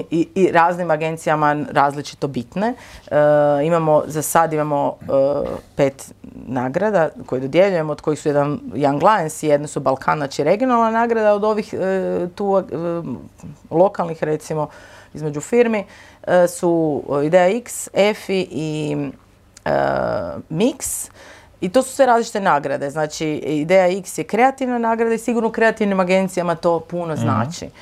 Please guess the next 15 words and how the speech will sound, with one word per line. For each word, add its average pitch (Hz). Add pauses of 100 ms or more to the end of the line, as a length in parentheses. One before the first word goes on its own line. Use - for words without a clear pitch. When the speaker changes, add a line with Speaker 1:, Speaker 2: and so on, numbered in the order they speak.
(260)
Speaker 1:
E, 147
efi, 208
efikasnost, 202
to 214
znači, 202 (360)
također 220
može 220
značiti 208
i 190
agencijama 196
i 214
kreativnim, 226
ali 190
i, 185
i, 180